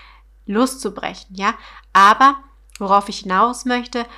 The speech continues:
warum ist das eigentlich so, dass man am Schreibtisch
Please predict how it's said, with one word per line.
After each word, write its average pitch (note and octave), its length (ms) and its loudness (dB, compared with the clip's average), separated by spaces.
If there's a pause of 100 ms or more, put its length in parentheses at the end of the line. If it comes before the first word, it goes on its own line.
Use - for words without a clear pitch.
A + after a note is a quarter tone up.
(120)
warum A#3+ 320 2
ist - 180 -6
das D4+ 160 -4
eigentlich G3+ 480 -4
so, A3 180 -6
dass G3+ 200 -8
man G3+ 160 -6
am F3+ 100 -8
Schreibtisch F#3+ 880 -6